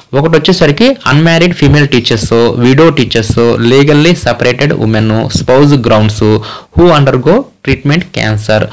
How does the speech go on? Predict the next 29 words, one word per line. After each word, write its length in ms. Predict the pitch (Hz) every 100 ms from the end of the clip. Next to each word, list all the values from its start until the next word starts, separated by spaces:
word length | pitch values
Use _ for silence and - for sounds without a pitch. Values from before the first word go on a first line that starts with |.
| - _
who 80 | 160 160
undergo 320 | 139 131 131 160 156
treatment 340 | 127 - 151 127
open 180 | 127 131 104
heart 160 | 131 117
surgery, 340 | 113 110 131 214 -
correction 300 | 123 - 139
of 60 | - 110
A 40 | 110 107
S 20 | 165
D, 100 | 233 117
organ 300 | 110 107 175 165
transplantation. 760 | 135 120 123 113 104 92 - 87 - - - - -
ఈ 60 | 160
విధంగా 260 | 170 180 233 - - -
ఇక్కడ 160 | - 175
చూపిస్తున్న 380 | 170 160 - 160 170 - 139
ఈ 20 | 147
reasons 400 | 131 139 151 143 131
కనుక 200 | 120 113 147 147 - _ _ _ _ _ 131
మీకు 200 | 135 147 80 107
apply 260 | 151 139 120
అయితే 200 | 110 247 330 - - - 165
మీకు 220 | 175 254 277 - _ _ _ _ -
ఈ 140 | 139 135 120 110 107 - - - - -
work 200 | 139 147
adjustment 460 | 160 151 - 139 143 202 123
డివిజన్ 320 | 131 156 143
లెవెల్‌లో 340 | 135 127 131